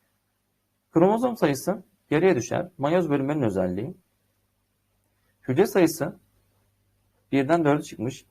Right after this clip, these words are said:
Mayoz bölünmenin özelliği. Üreme hücresi oluşmuş. Yine mayoz bölünmenin özelliği. Burada B şıkkında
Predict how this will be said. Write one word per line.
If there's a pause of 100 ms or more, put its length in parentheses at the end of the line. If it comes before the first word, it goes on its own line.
Mayoz
bölünmenin
özelliği. (760)
Üreme
hücresi
oluşmuş. (300)
Yine
mayoz
bölünmenin
özelliği. (1160)
Burada
B
şıkkında